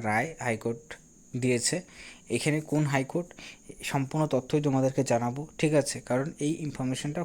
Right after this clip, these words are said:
খুবই ইম্পর্টেন্ট। আরেকটা বিষয়, আমি ভিডিও শুরু করার আগে তোমাদের সকলকে এই জিনিসটা বলতে চাই, যেটা হচ্ছে যে অঙ্গনওয়াড়ি কর্মী, অস্থায়ী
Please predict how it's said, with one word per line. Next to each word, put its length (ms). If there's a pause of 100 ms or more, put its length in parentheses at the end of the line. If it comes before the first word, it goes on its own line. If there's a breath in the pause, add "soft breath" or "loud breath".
খুবই 280
ইম্পর্টেন্ট। 460 (460 loud breath)
আরেকটা 360
বিষয়, 220
আমি 100 (100)
ভিডিও 240
শুরু 180
করার 220
আগে 100 (160)
তোমাদের 320
সকলকে 320
এই 80
জিনিসটা 340
বলতে 220
চাই, 120 (100)
যেটা 200
হচ্ছে 200 (480 loud breath)
যে 60 (120)
অঙ্গনওয়াড়ি 420 (100)
কর্মী, 260 (140)
অস্থায়ী 320